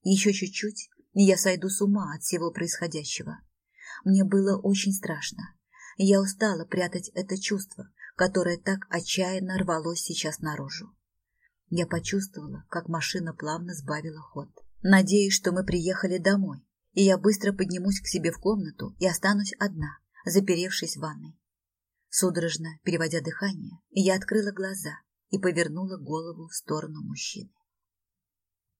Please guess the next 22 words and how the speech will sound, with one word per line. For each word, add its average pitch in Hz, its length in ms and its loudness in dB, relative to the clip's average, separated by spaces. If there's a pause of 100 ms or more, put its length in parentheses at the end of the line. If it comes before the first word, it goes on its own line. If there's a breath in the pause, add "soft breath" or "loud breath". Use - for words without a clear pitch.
(420)
Мы 214 140 6
стояли 220 420 4
на 196 220 -2
обочине. - 580 -12 (400 loud breath)
Родионов 196 560 4
курил 170 240 -4
сигарету, 143 720 -8 (180)
слегка 175 500 -4
приоткрыв 165 520 -6
окно, 147 380 -14 (720)
и 233 140 0
смотрел 214 420 0
на 160 140 -4
меня 151 260 -10
прищуренным 165 600 -6
взглядом. 143 580 -12 (880)
«Я 208 220 2
обманывала 175 500 -2
тебя - 300 -6
все - 180 -6
это 165 160 -6
время. - 380 -10